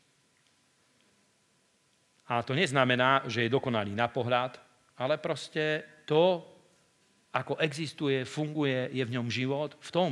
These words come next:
je tá dokonalosť. Proste to není ako umelý kvet. Napríklad, keď urobia umelý kvet, niekedy vyzerá totálne pekne.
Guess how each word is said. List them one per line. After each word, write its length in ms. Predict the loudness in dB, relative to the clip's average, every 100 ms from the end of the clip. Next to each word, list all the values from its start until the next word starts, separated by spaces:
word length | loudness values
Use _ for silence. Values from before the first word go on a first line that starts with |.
| 0
je 80 | -2
tá 160 | -2
dokonalosť. 720 | -2 -4 -6 -8 -10 -18 -20 _ _ _ _ _ _ _ _ _ _ _ _ _ _ _ _ _ _ _ _ _ _ _
Proste 400 | -10 -8 0 2 2 -2 -8 -20 _ _ _ _ _ _ _ _ -4
to 160 | -2
není 240 | 2 0 0
ako 320 | -2 -2 -2
umelý 320 | 0 0 -2
kvet. 320 | 0 0 0 -4 -20 _ -20 _ _ _ _ _ _ _ _ _ _ _ _ _ _ _ _ _ _ _ _
Napríklad, 400 | -4 -2 0 0
keď 160 | 0 -2 -2
urobia 320 | 0 2 0 0
umelý 260 | 0 0
kvet, 380 | -2 -2 -4 -6 -12 -20 -20 -18 -12 -4
niekedy 320 | -2 0 0
vyzerá 400 | 0 2 2 2
totálne 480 | 0 -2 -2 -2 -4
pekne. 320 | -6 -6 -16